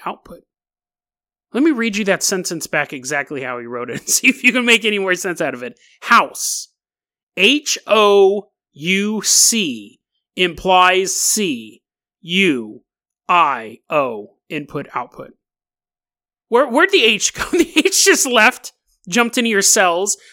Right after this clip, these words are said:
The I showed up. It's like, "Hey guys, what's going on?" They're like, "Oh, we're in this guy's paranoid delusion." He's like, "Ooh, can I join?" They're like, "Yeah, sure." How do you get that? How do you get, I get how you might be able to get H O U C.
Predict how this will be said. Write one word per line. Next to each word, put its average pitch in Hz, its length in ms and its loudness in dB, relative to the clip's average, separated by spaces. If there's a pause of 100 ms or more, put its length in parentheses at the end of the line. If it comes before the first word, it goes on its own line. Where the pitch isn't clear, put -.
The 233 160 -4
I 240 260 6
showed 196 360 2
up. 175 140 0
It's 220 100 -4
like, 233 100 0
"Hey 294 120 2
guys, 240 220 2
what's 254 140 0
going 262 200 2
on?" 262 180 2
They're 196 100 0
like, 190 200 2
"Oh, 208 140 2
we're 190 120 2
in 190 80 -2
this 180 120 -6
guy's 175 200 -2
paranoid 185 400 0
delusion." 180 380 0
He's 175 120 -2
like, 185 160 2 (220)
"Ooh, 466 180 10
can 202 100 -2
I 269 120 6
join?" 403 300 4
They're 214 120 0
like, 170 160 0
"Yeah, 175 140 -2
sure." 165 240 -6 (460)
How 349 200 6
do 415 80 4
you 349 240 0
get 320 300 0
that? 147 300 -4
How 262 280 2
do 330 80 0
you 320 200 -2
get, 202 360 0
I 277 120 4
get 294 240 0
how 247 100 2
you 220 160 -2
might 202 200 0
be 208 120 0
able 196 140 -2
to 185 60 -4
get 180 360 -2 (500)
H 240 320 2
O 208 300 4
U 190 280 -4
C. 131 800 -2